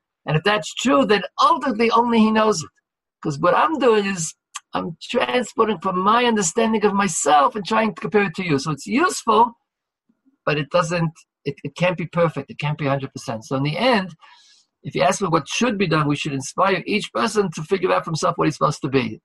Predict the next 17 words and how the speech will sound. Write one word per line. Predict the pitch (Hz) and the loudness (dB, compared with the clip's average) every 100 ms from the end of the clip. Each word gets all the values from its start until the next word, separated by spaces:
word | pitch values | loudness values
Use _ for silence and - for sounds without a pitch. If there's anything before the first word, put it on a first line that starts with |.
| _ - | _ -16
Uh, | - | -4
practically | 233 233 - 240 | -2 -2 -2 -4
speaking, | - 269 - 220 196 - | -2 -2 2 0 0 -6
you | 202 | -6
can | 196 | -2
also | 196 - | 0 0
push | 170 180 - | 0 0 2
a | |
little | 165 147 | 2 2
bit. | 131 | 0
I'm | 127 | 2
a | 185 | 4
little | 247 240 | 6 6
bit | 180 | 4
smarter | 156 151 147 127 | 2 2 2 2
than | 127 | -2
you | 120 | -4